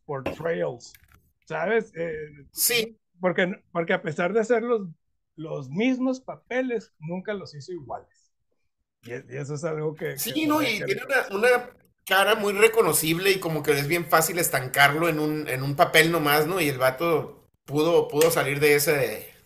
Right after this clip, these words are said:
Speaker 2: de ese
Speaker 1: Así
Speaker 2: curse
Speaker 1: es.
Speaker 2: de los actores.
Speaker 1: Sí, güey, y ahí como dato, pues Michael Nick-, Nickbist, que es Vigo, eh, es el, el, el, salía en, ah, una peli-,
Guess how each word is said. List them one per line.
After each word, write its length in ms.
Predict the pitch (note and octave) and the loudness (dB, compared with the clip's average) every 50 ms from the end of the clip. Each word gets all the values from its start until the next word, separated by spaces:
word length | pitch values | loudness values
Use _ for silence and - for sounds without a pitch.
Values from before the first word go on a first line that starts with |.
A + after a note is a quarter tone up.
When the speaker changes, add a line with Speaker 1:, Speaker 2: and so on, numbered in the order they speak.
| _ - | _ -18
Speaker 2:
de 180 | G#2 G#2 A#2+ | -10 -6 -2
ese 240 | C#3 - F3+ D#3+ D3 | 0 2 2 2 2
Speaker 1:
Así 80 | C#3 - | 2 2
Speaker 2:
curse 280 | F#3+ E3 E3 E3+ G#3+ | 4 4 4 4 4
Speaker 1:
es. 80 | G3+ D3 | 2 2
Speaker 2:
de 100 | E3 D3 | 2 0
los 160 | C#3 C3+ C3+ | 0 0 -4
actores. 560 | A#2+ - - C3+ C3+ C#3+ C3+ - - - _ _ _ _ _ - | -6 -8 -6 -6 -6 -6 -6 -8 -10 -14 _ _ _ _ _ -6
Speaker 1:
Sí, 260 | F#3 G3 A#3+ B3+ B3+ | -2 0 2 2 2
güey, 240 | B3 A#3 A3 G#3 F3+ | 4 2 2 0 0
y 60 | F3 | -2
ahí 180 | F3+ F3 F3+ F3 | 0 0 0 0
como 240 | - A3+ A3+ A3 G3+ | 0 0 2 2 2
dato, 320 | G#3 G#3+ A#3 A#3 B3+ B3 | 2 2 2 2 0 -2
pues 140 | A#3 G#3 E3+ | -2 -4 -6
Michael 420 | F3 E3+ E3+ E3+ E3+ G#3 G3+ F#3+ F#3 | -4 -6 -6 -6 -4 -6 -6 -6 -6
Nick-, 220 | F#3+ G3+ F#3+ - _ _ _ _ | -10 -10 -10 -12 _ _ _ _
Nickbist, 640 | - E3 F3+ F#3+ F#3+ _ - G3+ G3 F#3+ - - _ _ _ - | -10 -8 -8 -8 -6 _ -2 -2 -2 -2 -6 -12 _ _ _ -10
que 120 | D3 C#3 | -8 -8
es 140 | C#3+ C3 B2+ | -8 -6 -4
Vigo, 480 | D#3+ G#3 A#3 A3 G3 F#3 F#3+ G3 G3 _ _ _ _ _ _ _ _ | -4 -2 -2 0 0 0 -2 -2 -4 _ _ _ _ _ _ _ _
eh, 280 | - - - B2+ C3+ - | -12 -10 -10 -10 -12 -12
es 300 | - C3+ C#3+ C#3 B2+ - | -12 -10 -10 -10 -10 -8
el, 260 | D#3 D3+ D3+ D3 C#3+ C3+ | -6 -4 -4 -4 -6 -10
el, 160 | B2+ A#2+ A#2+ A#2+ | -12 -14 -16 -16
el, 320 | _ _ A#2 A#2 A#2 A#2 - _ _ _ _ _ _ _ _ _ _ _ _ _ _ _ _ _ _ | _ _ -18 -18 -18 -18 -20 _ _ _ _ _ _ _ _ _ _ _ _ _ _ _ _ _ _
salía 760 | - - C#3+ C3 B2+ C3+ D3 D3+ D#3 D#3+ D#3+ D#3+ D#3+ D#3+ D#3 | -14 -10 -10 -10 -8 -6 -6 -6 -4 -4 -4 -4 -4 -4 -4
en, 320 | D3+ D3 C#3+ C#3 C3 B2+ | -4 -4 -6 -6 -8 -8
ah, 340 | A#2+ A2+ A2 A2 G#2+ G#2+ G#2+ - _ - | -10 -12 -14 -14 -16 -16 -20 -20 _ -16
una 240 | B2+ C3 C#3 D#3+ D3+ | -14 -12 -10 -10 -10
peli-, 400 | D3+ - C#3 C3 C3 B2+ B2+ | -10 -10 -10 -10 -10 -12 -14